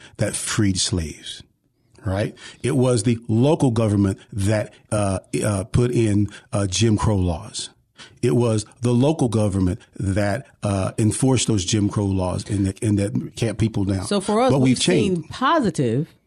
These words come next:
Speaker 2: uh, we, we have historic-, historically seen positive, uh, um, actions come from the federal level.
Speaker 1: Mm-hmm.
Speaker 2: But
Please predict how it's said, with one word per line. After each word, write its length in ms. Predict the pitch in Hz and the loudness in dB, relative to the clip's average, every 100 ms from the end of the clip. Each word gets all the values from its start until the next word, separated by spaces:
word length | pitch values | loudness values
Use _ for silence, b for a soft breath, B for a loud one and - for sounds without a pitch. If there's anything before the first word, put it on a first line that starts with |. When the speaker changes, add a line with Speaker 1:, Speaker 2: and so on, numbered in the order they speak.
| _ b b b b _ - | _ b b b b _ -2
Speaker 2:
uh, 320 | 156 139 127 | 0 2 0
we, 260 | 151 190 185 | 0 0 0
we 220 | 175 196 | 0 0
have 120 | 175 | 0
historic-, 500 | 160 190 175 170 - | -2 0 0 -2 -4
historically 500 | 160 - 220 208 170 | -6 -2 -2 0 -2
seen 380 | 156 165 147 135 - _ _ | -2 0 2 0 -8 _ _
positive, 840 | - 226 269 196 - 123 120 - _ - | -2 0 2 -2 -2 -2 -2 -8 _ -10
uh, 440 | 127 104 80 78 - b b b b b b _ _ _ | -8 -8 -10 -14 -18 b b b b b b _ _ _
um, 380 | 131 123 120 117 - | -6 -4 -4 -8 -4
actions 720 | 147 143 151 123 123 117 - _ _ _ | -4 -2 -4 -4 -4 -8 -18 _ _ _
come 300 | 202 180 170 | -4 -2 -4
from 480 | - 156 135 127 120 | -4 -2 -2 -4 -4
the 120 | 135 | -6
federal 360 | - 139 120 107 | -2 -2 -2 -6
level. 340 | 95 95 - _ | -10 -14 -20 _
Speaker 1:
Mm-hmm. 260 | 98 92 151 b b b b b b b | 0 2 2 b b b b b b b
Speaker 2:
But 220 | 170 160 | -2 -2